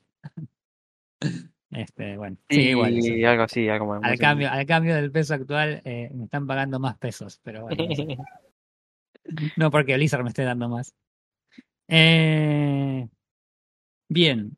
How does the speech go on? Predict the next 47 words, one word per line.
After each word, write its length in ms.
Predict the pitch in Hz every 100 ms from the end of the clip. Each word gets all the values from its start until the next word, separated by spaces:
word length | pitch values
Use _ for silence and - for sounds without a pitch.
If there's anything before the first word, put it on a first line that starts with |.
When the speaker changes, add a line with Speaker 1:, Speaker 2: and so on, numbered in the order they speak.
| _ _
Speaker 1:
agregaron 420 | 185 220 269 285
cosas, 460 | 196 143 - 110 -
además 380 | 127 127 143 127
de 160 | 127
esto, 400 | 117 - 151 214 233 _ _ _ _
Speaker 2:
Ajá. 240 | 120 - 98
Speaker 1:
que 100 | 117
son 360 | - 151 143
medio 480 | 143 135 131 123 120 -
extrañas. 600 | 123 - 127 131 160 -
Todavía 240 | 139 170
no 60 | 233
entendí 300 | 202 208 220
muy 160 | 185
bien 160 | 175 165
cómo 220 | 180 170
funciona. 360 | 180 165 233 185
Yo 100 | 156
supongo 260 | 156 165
que 40 | 143
en 40 |
algún 140 | 147
momento 220 | 151 147 131
lo 80 |
voy 100 | 120
a, 120 | 127 113
me 100 | 131
voy 40 | 123
a 60 |
sentar 240 | 127 123 123
a 40 |
verlo 160 | 127 147
bien. 180 | 196 202 - - - - _
Pero, 340 | 175 185 190 -
eh, 600 | - 160 151 147 143 139 139
cambiaron 420 | 156 165 208 208
todo 160 | 208 208
lo 80 |
que 80 | 196
sería 320 | 165 160 175
la 120 | 175 139
parte 260 | 170 170
de 60 | 156
estadísticas 760 | - 156 170 - 139 143 - -
de 100 | 123
los 200 | 110 107
personajes. 760 | - - 123 127 - 180 -